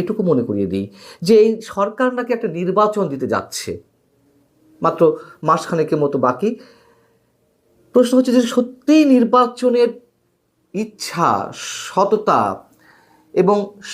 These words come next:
স্বচ্ছতার সঙ্গে সেই নির্বাচন অনুষ্ঠানের কোনো ধরনের বিন্দুমাত্র ইচ্ছে এই সরকারের থেকে থাকে, তাহলে তো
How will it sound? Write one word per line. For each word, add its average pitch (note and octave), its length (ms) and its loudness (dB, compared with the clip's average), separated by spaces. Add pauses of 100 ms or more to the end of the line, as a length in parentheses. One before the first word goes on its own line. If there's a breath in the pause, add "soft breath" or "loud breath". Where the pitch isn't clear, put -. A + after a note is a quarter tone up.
স্বচ্ছতার B3+ 680 0 (200)
সঙ্গে G3 480 -2 (680)
সেই D#3+ 240 -4
নির্বাচন E3 420 -2 (100)
অনুষ্ঠানের E3+ 500 -2 (160)
কোনো G3 200 2
ধরনের F3 340 0 (180)
বিন্দুমাত্র E3 520 -2 (240)
ইচ্ছে - 400 -6
এই E3+ 180 2 (100)
সরকারের D#3 420 2 (100)
থেকে G3+ 240 2
থাকে, G#2+ 280 -6 (2500 loud breath)
তাহলে A3 260 4
তো A3+ 180 2